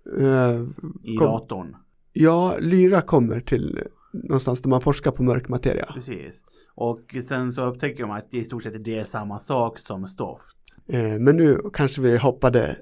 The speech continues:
Speaker 1: lite i förväg. Ta det från
Speaker 2: Precis.
Speaker 1: början då.
Speaker 2: I stort sett, eh, det är... Boken börjar ju inte med Lyra,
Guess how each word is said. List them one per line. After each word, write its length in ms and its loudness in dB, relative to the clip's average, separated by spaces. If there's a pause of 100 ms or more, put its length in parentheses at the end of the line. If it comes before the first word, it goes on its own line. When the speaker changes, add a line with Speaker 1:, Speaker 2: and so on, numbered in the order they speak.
(120)
Speaker 1:
lite 300 -4
i 20 -2
förväg. 680 0 (440)
Ta 180 2
det 80 4
från 180 2
Speaker 2:
Precis. 0 -
Speaker 1:
början 260 4
då. 180 -2 (760)
Speaker 2:
I 100 -12
stort 180 -4
sett, 380 -6
eh, 380 -4
det 200 -2
är... 540 0 (220)
Boken 760 0
börjar 380 4
ju 160 0
inte 200 -6
med 140 -4
Lyra, 460 -8